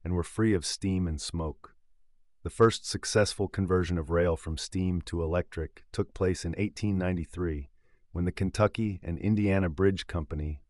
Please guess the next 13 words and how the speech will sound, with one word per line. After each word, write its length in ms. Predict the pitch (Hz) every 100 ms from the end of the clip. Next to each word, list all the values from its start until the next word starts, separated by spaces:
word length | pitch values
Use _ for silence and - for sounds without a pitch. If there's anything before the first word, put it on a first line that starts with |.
| -
electrified 680 | 90 98 - 92 90 85
its 180 | 80 -
Daisy 400 | - 90 90 80
Line, 400 | 76 73 73 73 - _ _
a 40 | -
five-mile 640 | - 101 113 107 95 85
light 200 | 95 98
rail 220 | 92 90
service 600 | 82 - 76 73 73 - - - _ - - _ - -
that 180 | 87 -
since 340 | - 104 -
eighteen 420 | 95 110 - 117 107
eighty-six 840 | 107 95 - 101 87 - -